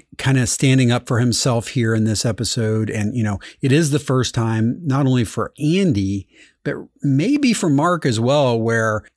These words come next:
Ann doesn't have the high ground and she's kind of the bad guy, if you will, of a nature, in a very human and relatable way, for sure. Right?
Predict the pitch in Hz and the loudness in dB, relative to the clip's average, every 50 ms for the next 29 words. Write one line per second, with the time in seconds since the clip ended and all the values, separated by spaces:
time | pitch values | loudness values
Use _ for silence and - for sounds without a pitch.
0 | - 151 139 139 160 170 151 127 123 156 196 220 214 196 143 127 - 101 110 110 | -4 -2 0 0 2 0 0 2 2 2 2 2 0 0 -2 -2 -2 -4 -2 -2
1 | 104 104 107 87 - 101 92 95 95 101 92 92 95 101 123 147 151 131 120 110 | -4 -4 -6 -6 -4 -4 -6 -4 -4 -4 -4 -4 -4 -2 -2 -2 0 0 0 0
2 | 104 - - - - 127 123 127 120 110 - - - - - 175 208 208 180 135 | 0 -2 -2 -2 -2 0 0 0 0 -2 -4 -6 -6 -6 -2 -2 0 2 0 0
3 | 104 95 87 - 101 95 92 92 92 92 101 92 92 92 92 101 92 - - 101 | 0 -2 -2 -2 -2 -2 -4 -4 -4 -6 -4 -4 -2 -4 -4 -6 -6 -8 -8 -8
4 | 92 90 92 95 92 90 90 107 120 113 98 101 92 95 92 87 90 87 85 - | -8 -8 -6 -6 -6 -4 -4 -4 -4 -4 -4 -4 -4 -2 -4 -4 -6 -8 -8 -8
5 | - 107 101 139 170 160 - - - - - _ - 233 277 254 320 320 302 294 | -8 -6 -4 -4 -6 -6 -10 -18 -20 -20 -16 _ -2 -2 0 0 2 2 2 2
6 | - - 220 185 180 180 190 185 180 160 151 143 143 131 127 120 123 123 123 127 | 0 0 0 2 2 2 2 2 2 2 2 2 2 2 4 4 4 4 2 2
7 | 131 131 104 104 90 87 90 98 - - 127 110 - - - 85 80 82 87 - | 2 2 2 0 0 0 -2 -4 -4 -4 -4 -4 -4 -4 -4 -4 -2 -2 -4 -6
8 | - _ _ _ _ _ - 135 131 135 135 139 | -10 _ _ _ _ _ -4 -2 0 2 0 0